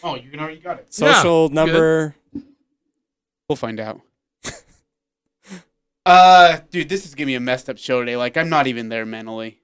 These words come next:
Speaker 1: Oh, man.
Speaker 3: Hey, what, what if we help set things straight?
Speaker 2: Yeah.
Speaker 3: Okay, let's
Speaker 1: Okay.
Speaker 3: reset for a second here. Uh, I lost pick six last week.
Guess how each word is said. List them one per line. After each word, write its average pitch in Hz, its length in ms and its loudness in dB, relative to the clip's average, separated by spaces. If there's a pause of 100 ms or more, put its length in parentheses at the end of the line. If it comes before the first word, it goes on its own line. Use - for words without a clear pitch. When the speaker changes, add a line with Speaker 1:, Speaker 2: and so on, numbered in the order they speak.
(300)
Speaker 1:
Oh, 120 200 -10
man. 110 320 -8
Speaker 3:
Hey, 202 120 6
what, 208 440 6
what 240 180 6
if 302 140 0
we 226 160 2
help 190 260 2
set 160 300 -4
things 143 260 -8
straight? 104 460 -6
Speaker 2:
Yeah. 170 360 4
Speaker 3:
Okay, 214 440 6
let's 175 280 2
Speaker 1:
Okay. 151 80 -2
Speaker 3:
reset 202 540 2
for 185 140 -2
a - 20 -4
second 165 360 0
here. 151 460 4
Uh, 143 320 4
I 156 120 8
lost 208 420 6
pick 196 240 2
six - 380 -2
last 135 360 -2
week. 117 460 -6